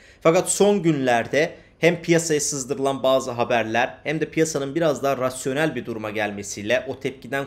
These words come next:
kurtulmasıyla beraber yetmiş beş bas puana doğru bir kayma yaşandı.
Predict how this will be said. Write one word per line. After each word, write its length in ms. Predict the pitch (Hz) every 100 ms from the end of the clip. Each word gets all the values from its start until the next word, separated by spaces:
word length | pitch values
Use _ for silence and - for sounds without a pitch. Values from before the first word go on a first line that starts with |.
| 139
kurtulmasıyla 680 | 120 - 117 117 180 156
beraber 500 | 107 98 101 156 196 - - -
yetmiş 400 | 151 165 170 -
beş 240 | 202 202
bas 280 | 147 147 -
puana 280 | 135 127 120
doğru 280 | 127 143 202
bir 120 | 175
kayma 300 | - 147 156
yaşandı. 640 | 135 107 107 95 104 185